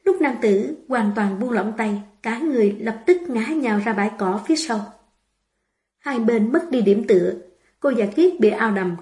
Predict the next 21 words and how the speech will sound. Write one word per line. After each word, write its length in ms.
cắn 300
nuốt 240
tới 180
cần 200
cổ. 440
Phi 160
Duyệt 220
bật 280
dậy, 380
trong 280
tiềm 180
thức 200
không 240
còn 160
bất 140
cứ 100
suy 80
tính 200
nào 220
khác 240
để 180